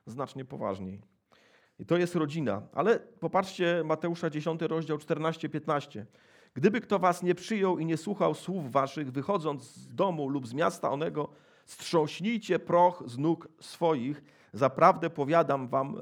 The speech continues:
lżej będzie w dzień sądu ziemi sodomskiej i gomorskiej niż temu miastu”. Czyli znowu, jeśli jakieś społeczeństwo, jakaś miejscowość, jakaś lokalna społeczność, wspólnota ludzi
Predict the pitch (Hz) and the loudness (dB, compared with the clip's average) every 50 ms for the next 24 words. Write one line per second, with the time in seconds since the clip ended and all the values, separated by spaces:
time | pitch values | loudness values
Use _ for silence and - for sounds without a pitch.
0 | - 135 135 135 127 127 147 190 196 185 151 131 160 165 165 156 131 139 139 127 | 0 2 2 2 0 0 -2 0 0 0 0 0 0 0 -2 -2 -2 -2 -2 -2
1 | 123 131 151 143 143 135 - - 185 175 175 156 135 135 123 113 147 165 160 160 | -2 -4 -4 -4 -4 -6 -4 -4 -2 -2 -2 -2 -4 -4 -4 -2 -4 -4 -4 -6
2 | 151 - 147 131 131 143 147 147 147 - - 131 131 135 - - _ _ _ _ | -6 -6 -6 -4 -2 -4 -6 -6 -8 -12 -8 -8 -8 -8 -10 -14 _ _ _ _
3 | - 143 139 131 135 131 135 143 147 143 - - 143 131 131 127 127 123 - - | -10 -6 -2 0 0 2 2 0 0 -2 -4 -8 -6 -6 -6 -6 -8 -10 -10 -10
4 | 131 135 123 120 123 123 113 101 101 - - - 98 - _ _ _ _ _ _ | -8 -8 -6 -6 -4 -4 -4 -4 -6 -8 -14 -18 -18 -18 _ _ _ _ _ _
5 | _ _ - 135 131 123 165 214 208 160 147 135 123 - 135 135 113 - 127 110 | _ _ -14 -14 -10 -4 -4 -4 -2 -2 -4 -6 -6 -6 -6 -6 -6 -4 -8 -10
6 | - - - 117 - - - 127 120 127 127 - 190 185 160 - - - - 95 | -10 -12 -20 -20 -18 -10 -6 -6 -6 -6 -4 -4 -4 -4 -4 -8 -10 -14 -14 -14
7 | - - 104 104 - 107 110 113 110 110 - - 214 208 156 127 101 90 - - | -14 -14 -16 -14 -10 -8 -6 -6 -6 -6 -2 0 0 0 2 0 -4 -4 -6 -14
8 | - _ _ _ _ _ _ _ _ _ _ _ _ _ _ _ _ _ - - | -20 _ _ _ _ _ _ _ _ _ _ _ _ _ _ _ _ _ -18 -16
9 | 107 - 107 104 - 131 123 131 147 143 151 151 147 139 - - - 170 175 202 | -12 -12 -12 -8 -6 -6 -2 0 2 2 2 0 -2 -4 -6 -6 -4 -2 -2 -2
10 | 208 196 - 135 120 107 - - - - 143 147 151 190 208 190 170 160 160 160 | -2 -4 -6 -6 -6 -6 -8 -10 -10 -4 -4 -2 0 -2 -2 -2 -2 -4 -2 -2
11 | 156 120 104 104 98 - | -4 -4 -6 -10 -12 -12